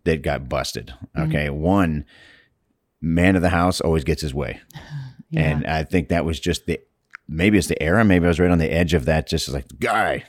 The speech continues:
Speaker 1: you know, this, whatever the guy is, I bring home
Speaker 2: You're
Speaker 1: the
Speaker 2: a
Speaker 1: money."
Speaker 2: man.
Speaker 1: That's right, I bring home the money. I, you know, I get all the other respect. And,
Speaker 2: <laughs>
Speaker 1: um,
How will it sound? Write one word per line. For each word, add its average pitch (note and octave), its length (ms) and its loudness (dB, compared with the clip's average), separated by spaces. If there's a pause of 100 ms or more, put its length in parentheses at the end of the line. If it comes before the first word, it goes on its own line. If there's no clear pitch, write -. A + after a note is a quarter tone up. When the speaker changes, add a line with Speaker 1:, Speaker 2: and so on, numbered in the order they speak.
Speaker 1:
you E2+ 100 0
know, D#2+ 120 0
this, D#2 120 -4
whatever C#3 220 4
the B2 80 6
guy A#2 280 8
is, F2+ 200 6
I - 40 8
bring A2+ 180 8
home A2+ 100 10
Speaker 2:
You're C#3+ 100 8
Speaker 1:
the C#3 60 10
Speaker 2:
a - 20 8
Speaker 1:
money." A#2 240 8
Speaker 2:
man. C#3 500 2
Speaker 1:
That's - 140 -4
right, F2+ 100 8
I G2 40 10
bring B2+ 160 8
home B2 180 10
the G2 60 8
money. G2+ 360 6
I, D#2+ 260 0
you A2 100 2
know, F2 260 2
I - 80 2
get F#2+ 220 2
all E2 180 0
the D#2 100 -2
other D#2+ 140 -2
respect. - 720 -2
And, E2+ 420 2 (480)
Speaker 2:
<laughs> - 400 -20
Speaker 1:
um, D#2 440 0